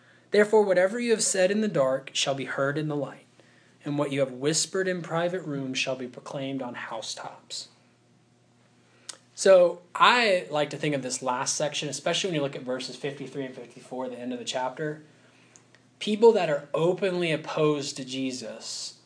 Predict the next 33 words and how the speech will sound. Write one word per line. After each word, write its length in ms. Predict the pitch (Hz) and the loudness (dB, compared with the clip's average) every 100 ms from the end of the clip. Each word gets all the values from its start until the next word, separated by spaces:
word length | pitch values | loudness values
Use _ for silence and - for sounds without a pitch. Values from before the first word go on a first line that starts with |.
| _ | _
are 40 | 131 | -8
trying 280 | - 139 127 | -6 -4 -4
to 80 | |
provoke 580 | 127 - 131 127 139 139 | -8 -10 -12 -2 0 0
him 200 | 143 139 | 0 0
and 180 | 131 117 | -2 -2
trap 400 | 117 143 135 127 | -4 -2 -4 -2
him, 460 | 143 135 131 131 135 _ _ _ _ _ _ | -2 -2 -4 -6 -8 _ _ _ _ _ _
right? 360 | 127 135 139 - _ _ _ _ _ _ _ _ _ | -2 -2 -2 -10 _ _ _ _ _ _ _ _ _
If 140 | 180 | -8
I'm 280 | - 185 190 | 0 0 0
easily 480 | 170 165 165 151 147 | -2 -2 0 -2 -2
angered, 640 | 127 139 143 151 160 160 - _ _ _ _ | -4 -4 -4 -4 -4 -8 -12 _ _ _ _
that's 200 | 151 160 | 0 0
probably 320 | - 175 156 | 2 2 2
the 100 | 131 | -4
simplest 640 | - - 175 165 135 127 - | -6 -4 -2 -2 -4 -6 -6
way 160 | 131 | -8
to 120 | 120 120 | -8 -12
get 200 | 117 135 | -14 -16
me 120 | 131 | -14
angry, 500 | 127 120 113 110 - - | -14 -14 -16 -18 -20 -16
is 160 | 131 - - | -16 -16 -6
easily 400 | 190 214 214 202 | -2 2 4 4
oppose 420 | - - 165 160 | 2 0 0 0
me 300 | 175 180 180 | -2 -2 -2
and 160 | - - | -6 -4
try 380 | - 156 156 | -2 2 2
to 60 | 147 | 2
mess 300 | 139 131 - | -2 -4 -6
me 140 | 127 | -10
up, 300 | 107 101 - - _ _ _ _ _ _ _ _ | -10 -14 -16 -20 _ _ _ _ _ _ _ _
right? 300 | 139 135 | -6 -6